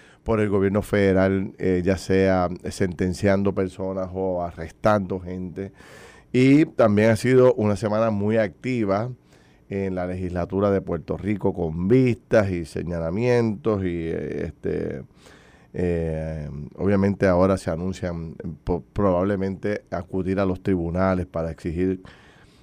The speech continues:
la comparecencia de testigos, etcétera, etcétera. Vamos a hablar de eso un ratito.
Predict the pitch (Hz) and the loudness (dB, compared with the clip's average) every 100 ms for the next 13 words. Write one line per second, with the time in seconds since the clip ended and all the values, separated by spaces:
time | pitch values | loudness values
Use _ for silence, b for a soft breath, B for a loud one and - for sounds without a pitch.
0 | B 101 85 90 95 92 85 101 98 95 | B -4 -2 -4 -2 -2 -2 -4 -4 -4
1 | 90 82 87 - 143 139 120 98 85 - | -6 -6 -10 0 4 4 4 0 -2 0
2 | 117 107 104 98 - 85 - 82 73 73 | 0 0 -2 -2 -6 -12 -8 -6 -4 -4
3 | 110 165 160 156 147 139 135 131 135 101 | 0 4 6 6 8 6 6 4 4 2
4 | 92 113 127 | 0 -2 -4